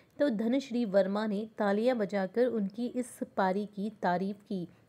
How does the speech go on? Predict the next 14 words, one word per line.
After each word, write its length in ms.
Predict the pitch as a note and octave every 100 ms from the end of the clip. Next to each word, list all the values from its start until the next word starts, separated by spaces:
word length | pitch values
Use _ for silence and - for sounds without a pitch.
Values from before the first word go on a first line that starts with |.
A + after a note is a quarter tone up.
| -
धनश्री 420 | C4 C#4 D#4+ D4
वर्मा 300 | B3 A3+ A#3
अपने 380 | D4+ B3 G#3+ A3+
पति 500 | G#3 F#3 G#3 B3 B3
युजवेंद्र 540 | E3+ F#3 G3+ G#3+ A#3+
चहल 320 | A#3+ G#3+ G#3+ C4+
के 260 | G3 G3
साथ 220 | G3+ F#3 G3+
इस 160 | G#3 G3+
मैच 360 | F#3+ F#3+ A3
को 180 | - G3+
देखने 540 | G3+ - F3+ F3+ A3+ B3
आई 180 | A#3
थीं। 240 | A#3 A#3+